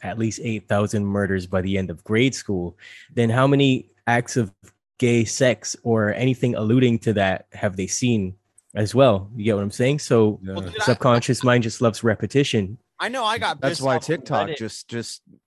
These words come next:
Speaker 4: oh man, it, it lines these kids right up for,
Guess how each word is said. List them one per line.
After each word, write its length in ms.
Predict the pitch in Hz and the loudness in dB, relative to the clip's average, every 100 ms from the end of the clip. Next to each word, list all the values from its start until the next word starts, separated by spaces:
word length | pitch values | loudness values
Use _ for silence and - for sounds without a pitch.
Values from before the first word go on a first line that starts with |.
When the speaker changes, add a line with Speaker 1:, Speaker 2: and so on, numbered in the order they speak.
| 87 107 | _ -12
Speaker 4:
oh 180 | 120 104 | -8 -6
man, 260 | 120 117 | -4 -4
it, 180 | 107 78 | -6 -8
it 180 | 101 120 | -8 -4
lines 360 | 127 139 135 | -2 -2 -2
these 180 | 123 127 | -4 -6
kids 220 | - 123 | -4 -2
right 220 | 123 123 117 | 0 0 0
up 260 | 131 - | -2 -4
for, 440 | - 120 107 - | -10 -6 -6 -6